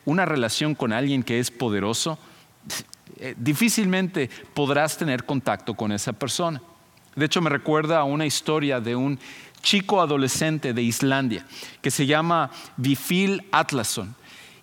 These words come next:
que él a los dieciséis años tenía el deseo de platicar con el que era en ese entonces el presidente de los Estados Unidos, que era George W. Bush. Y resulta que él,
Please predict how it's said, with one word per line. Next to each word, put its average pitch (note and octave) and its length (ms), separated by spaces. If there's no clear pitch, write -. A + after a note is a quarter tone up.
que F#3 240
él C4 80
a B3 80
los F3+ 180
dieciséis G3 680
años A2+ 500
tenía G3 300
el A#3+ 100
deseo F#3+ 460
de E3+ 100
platicar D3 1040
con D3+ 200
el D3 160
que D#3+ 240
era F#3 240
en D3 140
ese E3+ 180
entonces C3 600
el B2+ 140
presidente C3 680
de C3+ 100
los A2 220
Estados A2+ 480
Unidos, G2+ 360
que - 80
era B2 180
George C3 440
W. A2+ 320
Bush. F#2+ 340
Y F#3 80
resulta C4 440
que F#3 280
él, G#3+ 360